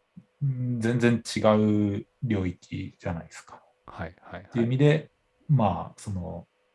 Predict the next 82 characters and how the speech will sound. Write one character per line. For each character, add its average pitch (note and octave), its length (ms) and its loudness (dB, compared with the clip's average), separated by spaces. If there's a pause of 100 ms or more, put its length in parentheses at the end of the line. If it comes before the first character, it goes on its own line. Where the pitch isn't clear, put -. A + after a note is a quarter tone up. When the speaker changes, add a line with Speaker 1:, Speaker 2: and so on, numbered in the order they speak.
(460)
Speaker 1:
今 A#2 160 -2
回 F#2 180 0
入 G2+ 140 -2
っ F2 40 -8
て - 160 -10
い E2+ 60 -4
た G2+ 80 -6
だ E2+ 100 -6
い E2+ 60 -10
た E2+ 80 -12
人 - 180 -14
と - 80 -8
は F2+ 60 -6
別 G2 240 -8
で、 G3+ 220 -2
ま G#2+ 100 0
あ、 F2 40 0
別 E2+ 280 -8
の F#2 120 -8
領 F2 120 -8
域 F2 180 -10
の E2+ 80 -8
人、 D3+ 340 -8 (380)
別 - 260 -4
の G2+ 80 -6
ポ - 180 -14
ジ G2 80 -8
シ - 60 -8
ョ A#2 40 -4
ン C#3 100 4
を E3 200 0 (180)
ま F#2 100 -4
だ F2 140 -12
絶 F2+ 200 -8
賛 - 280 -14 (680)
オ A#2 100 2
ー - 20 -2
プ - 140 -10
ン E2+ 100 -8
に D#2 80 -14
し - 120 -14
て E2 300 -10 (160)
募 F2 100 -8
集 - 140 -10
か G#2 140 -2
け - 80 -6
て - 100 -10
る C3+ 80 2
っ - 40 2
て - 220 -10
い - 40 -8
う - 20 -10
よ D2+ 40 -12
う - 40 -18
な - 60 -18
状 D#2 80 -10
況 - 160 -16
で - 60 -18
す - 160 -20
ね。 - 80 -20 (160)
Speaker 2:
あ F2+ 420 -8
あ、 - 40 -16
な F#2+ 60 -10
る F#2 60 -12
ほ F2+ 140 -16
ど。 F#2+ 100 -20
じ A2 60 -8
ゃ A2 40 -8
あ - 20 -8
結 - 160 -6
構 G#2 80 -4
募 G#2 120 -4
集 D#3+ 160 -4
自 E3+ 160 -2
体 G2 180 0
も F#2 140 -6
細 A#2+ 200 -4
か C#3+ 120 -4
く - 240 -4
分 G#2+ 120 -8
け - 140 -8
て - 220 -10